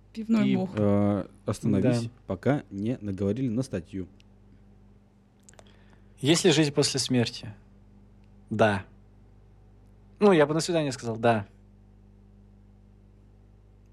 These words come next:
Speaker 3: Всё, ты вот, это вот такие у тебя
Speaker 2: Или
Speaker 3: ответы
Speaker 2: нет.
Speaker 3: на свидание? Ты просто
Speaker 2: <laughs>
Speaker 3: такой:
Speaker 2: Да,
Speaker 3: «Да?»
Speaker 2: да. Или нет.
Speaker 1: Просто,
Speaker 2: Я не знаю.
Speaker 1: просто да.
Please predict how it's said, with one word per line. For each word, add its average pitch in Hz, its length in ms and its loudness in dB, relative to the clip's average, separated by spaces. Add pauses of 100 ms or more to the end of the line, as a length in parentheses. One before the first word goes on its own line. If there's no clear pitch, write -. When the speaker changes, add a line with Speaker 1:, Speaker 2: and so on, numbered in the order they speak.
(140)
Speaker 3:
Всё, 110 180 -8
ты 107 140 -4
вот, 104 180 -4
это 110 160 -2
вот 101 80 -2
такие 151 240 0
у - 40 4
тебя 151 100 6
Speaker 2:
Или 147 60 6
Speaker 3:
ответы 127 180 6
Speaker 2:
нет. 117 80 2
Speaker 3:
на 95 60 0
свидание? 85 480 -2 (220)
Ты 95 100 -4
просто 117 240 4
Speaker 2:
<laughs> 185 120 6
Speaker 3:
такой: - 0 -
Speaker 2:
Да, 143 160 2 (440)
Speaker 3:
«Да?» 147 100 10
Speaker 2:
да. - 280 4 (560)
Или 170 180 4
нет. 113 340 -2 (300)
Speaker 1:
Просто, 330 240 -2
Speaker 2:
Я 165 40 4
не 196 80 4
знаю. 101 420 -4 (320)
Speaker 1:
просто 240 300 -6
да. 180 180 -6